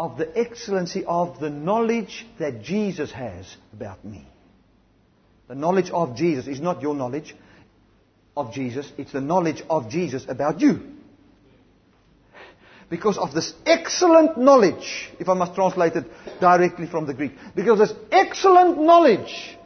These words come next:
of Christ concerning us. That's done.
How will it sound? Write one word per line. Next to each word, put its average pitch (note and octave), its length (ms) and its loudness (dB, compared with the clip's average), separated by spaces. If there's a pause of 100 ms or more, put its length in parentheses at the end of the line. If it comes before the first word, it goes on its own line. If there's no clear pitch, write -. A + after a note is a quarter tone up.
(200)
of F3+ 220 -6
Christ G3 400 0 (480)
concerning A2 460 -12
us. - 360 -20 (1120)
That's A2+ 200 -20
done. G2+ 240 -16